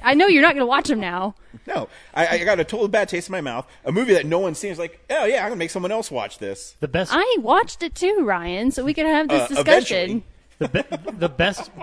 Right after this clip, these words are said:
Speaker 3: the best possible scenario, the best twist in this would have been if Ryan said, "Uh, strangely enough, I understood every single thing that was going on in
Speaker 2: <laughs> No.
Speaker 3: this movie."
Speaker 2: No.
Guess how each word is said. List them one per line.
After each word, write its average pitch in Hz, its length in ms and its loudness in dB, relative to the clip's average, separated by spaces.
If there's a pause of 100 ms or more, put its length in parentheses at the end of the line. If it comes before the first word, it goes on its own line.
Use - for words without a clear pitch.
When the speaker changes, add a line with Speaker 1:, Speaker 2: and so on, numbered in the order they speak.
(140)
Speaker 3:
the 160 80 -2
best 208 240 2
possible 135 440 -4
scenario, 113 500 -8
the 110 80 -14
best 127 260 -8
twist - 380 -10
in 127 100 -10
this 127 240 -10
would 123 100 -6
have 120 80 -12
been 123 140 -8
if 113 140 -10
Ryan 113 400 -8
said, 120 300 -10 (100)
"Uh, 147 300 -2
strangely 233 500 -2
enough, 214 240 -2
I 139 100 -2
understood 139 400 -4
every 147 260 -4
single 147 240 -8
thing 139 180 -6
that 135 80 0
was 135 100 -2
going 139 260 -2
on 214 180 2
in 127 60 -6
Speaker 2:
<laughs> - 0 -
No. 403 60 -6
Speaker 3:
this - 160 -12
movie." 220 300 -12 (200)
Speaker 2:
No. 240 160 -4